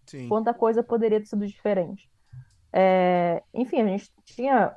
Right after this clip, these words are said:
Speaker 2: outros órgãos, tem o Conselho Sul-Americano de Defesa, que era bem importante, porque não era só na ideia de construir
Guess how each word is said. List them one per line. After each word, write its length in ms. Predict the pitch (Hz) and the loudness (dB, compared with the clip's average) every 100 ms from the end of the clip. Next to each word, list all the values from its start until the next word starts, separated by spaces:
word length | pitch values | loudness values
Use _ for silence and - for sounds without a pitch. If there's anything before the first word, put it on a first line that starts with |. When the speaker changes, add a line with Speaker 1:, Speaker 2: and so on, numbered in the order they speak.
| _ | _
Speaker 2:
outros 320 | 208 233 233 | -2 0 0
órgãos, 420 | 196 208 196 180 | 4 4 2 -4
tem 100 | - 196 | -4 0
o 40 | |
Conselho 320 | 208 208 196 | 0 0 -2
Sul-Americano 460 | 202 202 196 202 196 | -2 -2 -2 -4 -4
de 80 | 196 | -2
Defesa, 600 | 233 - 220 220 196 185 | -4 0 2 2 0 -4
que 120 | 190 | -4
era 100 | 185 | -2
bem 160 | 185 | -2
importante, 460 | 202 214 214 208 208 | -2 -2 -2 -4 -4
porque 220 | - 208 | -8 -4
não 180 | 202 202 | -2 0
era 160 | 202 214 | 2 0
só 300 | - 208 208 _ _ _ _ | 2 2 2 _ _ _ _
na 220 | 190 196 | 0 2
ideia 600 | 196 185 196 190 196 196 190 | 2 2 4 4 4 2 -2
de 520 | 185 202 202 185 - _ _ | -4 -2 -2 -2 -6 _ _
construir 840 | 208 214 - - 226 233 254 262 | -4 -4 -4 0 2 4 2 0